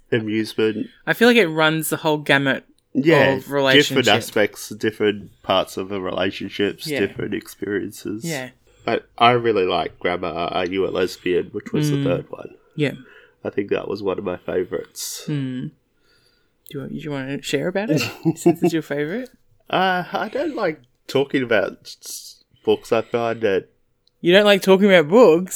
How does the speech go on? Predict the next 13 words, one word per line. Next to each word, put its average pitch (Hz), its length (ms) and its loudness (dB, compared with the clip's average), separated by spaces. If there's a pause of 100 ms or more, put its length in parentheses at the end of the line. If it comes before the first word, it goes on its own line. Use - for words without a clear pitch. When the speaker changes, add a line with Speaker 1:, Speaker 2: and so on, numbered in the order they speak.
(160)
Speaker 1:
<laughs> - 60 -6
Speaker 2:
What 277 160 8
is 330 100 6
Speaker 1:
like, 147 260 8
Speaker 2:
this 285 100 8
podcast? 302 280 6
Speaker 1:
talking 165 340 6
about 147 300 4
the 156 60 -4
plot - 640 -2
kind 98 220 0
of 90 120 -4
thing. 87 360 -2